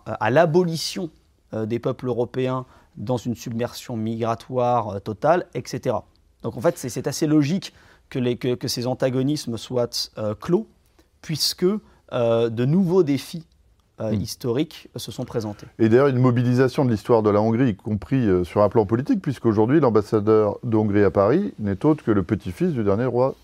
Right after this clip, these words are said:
Speaker 2: de Hongrie.
Speaker 1: Oui, euh, la, la, la, on, la Hongrie, euh, entend tirer parti de toutes,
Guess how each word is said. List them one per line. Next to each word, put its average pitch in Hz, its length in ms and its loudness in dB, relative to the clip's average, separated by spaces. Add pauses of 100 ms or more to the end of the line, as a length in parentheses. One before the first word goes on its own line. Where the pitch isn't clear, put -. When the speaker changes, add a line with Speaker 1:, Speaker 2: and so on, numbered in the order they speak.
Speaker 2:
de 92 80 -4
Hongrie. 104 260 -4 (720)
Speaker 1:
Oui, 202 360 0
euh, 127 300 6
la, 135 240 2
la, 135 180 2
la, 120 480 4
on, 92 300 -8
la 110 140 0
Hongrie, 127 420 0
euh, 110 320 2 (240)
entend 156 380 0
tirer 143 340 -2
parti - 380 -6
de 123 80 -6
toutes, - 480 -12